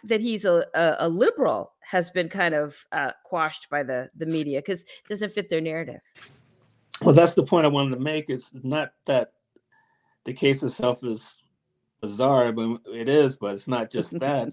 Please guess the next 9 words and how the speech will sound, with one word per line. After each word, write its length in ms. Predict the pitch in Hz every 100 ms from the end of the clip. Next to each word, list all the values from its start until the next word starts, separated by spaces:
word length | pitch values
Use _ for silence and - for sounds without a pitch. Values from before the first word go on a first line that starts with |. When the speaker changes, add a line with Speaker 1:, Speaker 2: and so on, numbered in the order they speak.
| -
Speaker 1:
<laughs> 100 | -
Speaker 2:
It's 220 | - 123 -
the 80 | 139
way 160 | 135
the 100 | 131
media 480 | 127 135 147 143 135
sh- 140 | - _ _ _ _
Speaker 1:
Yeah, 280 | 370 427
Speaker 2:
is 80 | 285